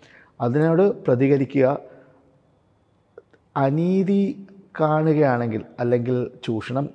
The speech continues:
കാണുകയാണെങ്കിൽ, അല്ലെങ്കിൽ, ഏഹ്, ഒരു ന്യായത്തിന് നിരക്കാത്ത കാര്യം കാണുകയാണെങ്കിൽ അതിനെതിരെ പ്രതികരിക്കാൻ ഏറ്റവും കൂടുതൽ സൻ-,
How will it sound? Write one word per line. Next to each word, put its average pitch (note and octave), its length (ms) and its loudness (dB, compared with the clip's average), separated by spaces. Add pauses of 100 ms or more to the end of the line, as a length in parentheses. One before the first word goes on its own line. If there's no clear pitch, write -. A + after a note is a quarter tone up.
(300)
കാണുകയാണെങ്കിൽ, G#2+ 580 -8
അല്ലെങ്കിൽ, A#2+ 440 -8 (440)
ഏഹ്, A2+ 640 -2 (140)
ഒരു F3+ 360 4 (340)
ന്യായത്തിന് D3 760 2
നിരക്കാത്ത D3+ 400 0
കാര്യം C3+ 380 0
കാണുകയാണെങ്കിൽ A#2 760 -2 (440)
അതിനെതിരെ F3+ 480 2
പ്രതികരിക്കാൻ D3+ 680 2
ഏറ്റവും E3 760 0
കൂടുതൽ C#3+ 400 0
സൻ-, B2+ 300 -4